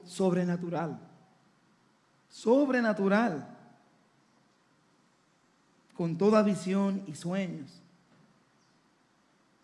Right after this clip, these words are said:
En lo poco me eres fiel, en lo mucho te pondré. ¿Somos fieles en lo poco? ¿Quieres que Dios te lleve a un lugar de más bendición?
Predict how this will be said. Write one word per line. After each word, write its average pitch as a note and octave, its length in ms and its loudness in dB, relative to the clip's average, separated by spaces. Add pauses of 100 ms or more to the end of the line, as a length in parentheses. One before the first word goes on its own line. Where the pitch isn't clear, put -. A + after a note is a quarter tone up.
(520)
En F3+ 160 -4
lo D#3+ 120 -2
poco G#3 460 -4
me F#3 120 -6
eres F3 260 -6
fiel, G#3+ 300 -2
en E3+ 160 -4
lo D#3 80 -4
mucho F#3+ 440 -8
te F3 140 -8
pondré. D#3 600 -10 (960)
¿Somos F#3+ 500 -8
fieles F#3+ 480 -2
en F#3 100 -10
lo E3+ 100 -8
poco? F#3+ 400 -12 (2000)
¿Quieres A#3 380 4
que - 180 -2
Dios G#3 320 -2
te G#3 140 -2
lleve G3 480 -2 (760)
a D#3+ 60 -4
un G3 180 0
lugar F#3+ 300 0 (420)
de E3+ 200 -2
más F3+ 220 0
bendición? G3 540 -6